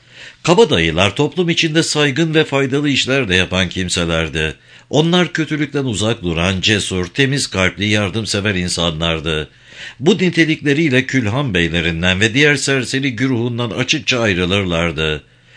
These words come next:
Her semtin bir kabadayısı vardı. Mahallenin düzeni onlardan sorulurdu. Mahallelinin her sorununda yardıma koşarlar, kadın ve kızları serserilerin tacizlerinden korurlardı.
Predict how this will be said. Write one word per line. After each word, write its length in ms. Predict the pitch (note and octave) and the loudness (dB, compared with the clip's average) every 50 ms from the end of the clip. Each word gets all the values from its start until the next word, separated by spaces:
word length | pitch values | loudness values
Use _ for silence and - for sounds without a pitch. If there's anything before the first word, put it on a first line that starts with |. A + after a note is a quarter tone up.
| - - - | -20 -12 -4
Her 220 | - G3+ A#3 A#3+ | 0 2 2 4
semtin 560 | D#4 - - - G2+ G2 F#2 G2+ A#2+ A#2 G#2+ | 2 2 2 2 2 2 2 0 0 0 2
bir 160 | G#2+ A2+ G#2 - | 2 0 0 0
kabadayısı 640 | G#2 G2 F#2+ G#2 G2 F2 F2 F2 F2 F2 F#2 F2+ | -2 -2 0 0 0 2 2 0 0 0 -2 -2
vardı. 460 | E2+ E2 E2 E2 D#2+ D2 D#2+ D#2+ D#2 - - - - - - | 0 0 -2 -2 -2 -2 -2 -2 -2 -4 -8 -16 -20 -16 -8
Mahallenin 640 | A2 A2+ C3 C#3+ D#3 D#3 D3 D#3 D#3 E3+ D#3+ D3 C3 | -2 0 4 4 4 4 4 2 2 2 0 0 0
düzeni 340 | D3 C#3 A#2+ C#3+ C#3+ C#3 | 0 0 2 0 0 0
onlardan 640 | D3 C3+ B2 B2+ B2 A2+ A2+ A2+ G2+ E2+ G#2 A2+ A#2 | 0 0 0 0 0 0 0 0 0 0 0 -2 -2
sorulurdu. 800 | - - G2 F#2+ F2 E2 D#2+ E2 E2 D#2+ C#2+ D#2+ D#2+ D#2 D2 - - _ _ - - - - - - - | -2 -2 -2 -2 -2 -2 -2 -2 -2 -2 -2 -2 -4 -4 -4 -8 -12 _ _ -20 -20 -20 -20 -20 -14 -8
Mahallelinin 840 | - F#2+ A#2+ C#3 E3 F3+ F3+ E3+ F3 E3+ E3+ E3+ E3+ D#3+ F3 E3 D3 | -2 2 4 4 6 4 4 4 4 4 4 2 2 2 2 2 2
her 160 | C3+ C#3 E3 | 2 2 2
sorununda 640 | E3 D3+ - A2+ G2 F2+ E2+ F2 F#2 F2 F2 G#2+ A2 | 2 0 -2 -2 -2 -2 0 0 -2 0 0 0 2
yardıma 460 | G2+ F#2 G2+ G#2+ F2 F#2 F#2+ A2+ A#2+ | 2 2 0 0 0 -2 0 -2 0
koşarlar, 640 | - G2+ F2+ D#2 F2+ F2 E2+ E2+ D#2+ E2+ F#2 G2 G2 - - - - | 0 0 0 0 0 0 0 0 0 2 2 2 0 -2 -8 -14 -6
kadın 380 | - - C#3 C#3 E3+ F3+ F3 E3 | 0 0 2 4 4 4 4 4
ve 120 | E3 D#3+ | 2 2
kızları 400 | E3 - D#3 C#3 C3 D3+ D3+ D3 | 2 0 -6 -4 -2 -2 -2 -2
serserilerin 760 | C3+ - C3 C3+ C3+ B2+ - C3+ C3+ B2+ A#2+ B2+ B2 C#3 C#3 B2+ | 0 0 0 0 0 0 -2 -2 -2 0 0 0 0 0 -2 -2
tacizlerinden 1000 | - - A#2 A#2+ A#2 G#2 G2 A#2+ B2+ G#2 F#2+ A2 G#2+ A2 G#2 G#2 G#2+ G#2+ G#2 - | -2 -2 0 0 0 0 -2 -2 -2 -2 -2 -2 -2 0 0 0 0 -2 -2 -2
korurlardı. 920 | - F#2+ F#2 F2 F#2+ G2+ F#2 F2 F2 F2 E2+ D#2+ D2 E2 D#2+ D#2+ D#2+ D#2 | -4 -2 -2 0 0 0 0 0 0 0 0 0 -2 -2 -2 -4 -4 -6